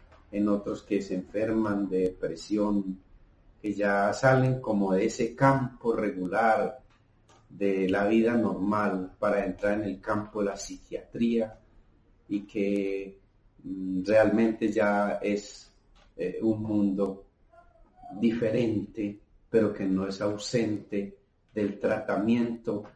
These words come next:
del verdadero psiquiatra celestial, eh, Jesucristo de Nazaret. Que Dios les bendiga, hermanos,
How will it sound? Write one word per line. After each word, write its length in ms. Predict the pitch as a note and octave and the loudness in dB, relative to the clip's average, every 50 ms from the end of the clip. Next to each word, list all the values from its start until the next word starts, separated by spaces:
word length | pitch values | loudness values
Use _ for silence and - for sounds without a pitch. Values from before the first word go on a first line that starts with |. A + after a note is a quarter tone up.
| _ _ _ _ _ _ _ _ - | _ _ _ _ _ _ _ _ -10
del 360 | - - G2+ G2 F#2 F2+ F2+ | -2 0 0 2 2 0 0
verdadero 680 | F#2+ G2+ G2 F#2+ F#2+ F#2 F2+ F#2 F#2 F#2+ F#2+ G2+ G#2 | 2 2 2 2 0 0 0 0 0 -2 -2 -4 -4
psiquiatra 680 | G#2 - - G#2 G2+ - - A2 G#2+ G#2+ G#2 - G2 G2 G2 | -6 -8 -8 -10 -10 -8 -6 -4 -4 -4 -4 -6 -6 -8 -6
celestial, 960 | - G2+ G2 F2+ F2 F2 - - - - G#2+ A2 G#2 G#2 G#2+ G#2 G2+ - - - - - - - - - - - - - - - - - - | -6 -6 -6 -6 -8 -10 -12 -12 -8 -6 -4 -4 -2 -4 -4 -6 -6 -10 -14 -20 -20 -20 -20 -20 -20 -20 -20 -20 -20 -20 -20 -20 -20 -18 -14
eh, 300 | F2+ F2+ F2+ F#2 F#2 F2+ F2+ F#2 - | -12 -10 -8 -10 -10 -10 -14 -16 -16
Jesucristo 1040 | F#2 F#2+ - - - - - - F#2 G2 G2+ G2+ - - - - G2 F#2 F2+ - - _ | -16 -14 -14 -16 -18 -20 -20 -10 -6 -4 -4 -4 -6 -10 -10 -6 -6 -6 -6 -8 -14 _
de 140 | - F#2 F2+ | -12 -12 -12
Nazaret. 580 | F2 F2+ F2+ - - F#2 F#2 F#2 F#2+ F#2 F#2 - _ _ _ _ _ _ _ _ _ _ _ _ _ _ _ _ _ _ | -12 -14 -18 -14 -12 -10 -10 -10 -10 -14 -18 -20 _ _ _ _ _ _ _ _ _ _ _ _ _ _ _ _ _ _
Que 120 | - A#2 A2 | 0 2 4
Dios 200 | G#2 A2 G#2 G#2+ | 4 6 6 6
les 160 | A#2+ B2 A#2+ | 6 6 6
bendiga, 600 | A2+ G2+ G2 F#2+ G2 G#2 G#2 G2 G#2 A2+ A2 G#2 | 4 4 2 4 6 6 6 6 6 6 6 4
hermanos, 800 | G2 F#2 F#2+ G#2+ A2+ A#2 A2+ A2+ A#2+ B2+ B2 - - - - | 4 4 4 4 6 6 6 4 2 0 -2 -6 -10 -14 -20